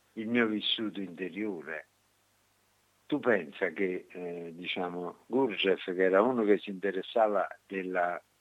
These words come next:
di questi centri, no? Il centro mentale, il centro emotivo, il centro,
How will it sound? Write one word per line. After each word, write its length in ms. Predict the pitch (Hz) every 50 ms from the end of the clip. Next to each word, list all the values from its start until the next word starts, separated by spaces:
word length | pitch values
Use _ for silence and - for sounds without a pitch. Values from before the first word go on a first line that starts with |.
| _ _ _ _ _ _ _ _ _ _ _ _ _
di 120 | - 95
questi 360 | 90 98 98 92 - - 98 -
centri, 640 | - - 113 104 95 82 85 85 - - 90 95
no? 160 | 101 104 98
Il 100 | 90 82
centro 680 | - - 107 101 98 98 95 - 95 92 92 92 92 87 87
mentale, 600 | 92 90 90 - - 107 104 104 101 98 95 92
il 100 | 90 -
centro 360 | - - 101 90 - 95 92
emotivo, 640 | 92 92 95 95 82 - 104 101 101 98 92 92 92
il 60 | 87
centro, 580 | - - 98 95 90 90 92 92 92 92 87